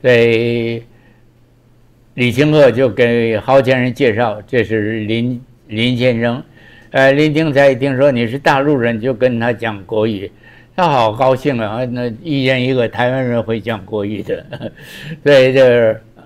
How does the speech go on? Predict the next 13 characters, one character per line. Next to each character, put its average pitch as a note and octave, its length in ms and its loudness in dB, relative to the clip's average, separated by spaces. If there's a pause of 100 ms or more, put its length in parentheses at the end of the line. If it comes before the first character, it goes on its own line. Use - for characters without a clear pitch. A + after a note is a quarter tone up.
<clears throat> - 840 -10
所 B2+ 120 0
以 A#2+ 300 2
先 C3 240 0
生 B2 180 -2
很 G#2 160 -6
高 G#2+ 220 -2
兴， G#2 340 -10
到 C3 200 2
佛 A2+ 180 2
堂 G#2 320 -6 (560)
就， G#2+ 380 -2
呃， G2 960 -6